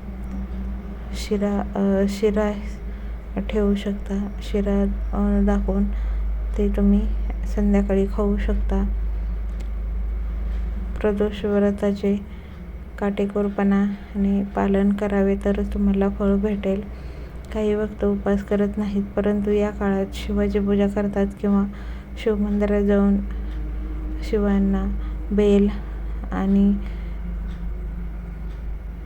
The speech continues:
प्रसाद अर्पण करू शकतात. सोमवार हा शिवाला समर्पित असल्याने सोमवारी येणाऱ्या प्रदोष व्रताला हे सोम प्रदोष व्रत असे म्हटले जाते.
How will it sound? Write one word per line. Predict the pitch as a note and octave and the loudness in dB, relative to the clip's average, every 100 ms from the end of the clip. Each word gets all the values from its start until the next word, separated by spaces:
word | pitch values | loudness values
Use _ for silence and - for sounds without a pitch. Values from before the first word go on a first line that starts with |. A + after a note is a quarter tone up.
| - - - | -10 -12 -2
प्रसाद | G#3 G3+ G3 G3+ - G#3 | -2 2 2 0 -2 -2
अर्पण | G#3 G3+ G#3 | -2 0 0
करू | G3+ G#3 G3+ | 0 -2 -2
शकतात. | G3 G3+ - F#3+ G3 - - - - - - - - - | -2 -4 -4 -4 -4 -8 -14 -14 -14 -14 -14 -14 -16 -12
सोमवार | - G3+ G#3 G#3 | -2 0 0 0
हा | G#3 G#3 | -2 -2
शिवाला | - G#3+ G#3 G3+ G3+ - | -2 -2 0 2 0 -2
समर्पित | - G#3 G#3 G3 G#3 G3+ - - - - - - - | -4 -4 -4 -4 -2 -2 -6 -14 -16 -16 -16 -8 -6
असल्याने | G3+ G#3+ G3+ G3+ G3 | -4 0 4 4 4
सोमवारी | - A3 G#3 G#3 G#3 | -2 -4 -2 0 0
येणाऱ्या | G3+ G3+ G3+ G3+ G3+ G3+ | -2 2 2 4 4 2
प्रदोष | G3+ G#3 G3+ G3+ G3+ | 2 0 2 2 0
व्रताला | G#3 G#3 G3+ F#3+ F#3+ | 0 -2 -2 -4 -4
हे | F#3+ G3+ F#3+ - - | -4 -2 -2 -6 -14
सोम | - G#3+ G#3 G3+ - - - - - | -8 -2 -2 -2 -6 -14 -16 -16 0
प्रदोष | G#3 G3+ G#3 G3+ | 0 2 0 0
व्रत | G3+ G#3 G3+ - - - - - - | -2 -2 -4 -6 -14 -14 -14 -14 -14
असे | - G3+ | -4 0
म्हटले | G#3 G3+ G3+ G3+ G#3 | 2 2 4 2 4
जाते. | G3+ G3+ G3+ | 2 0 -4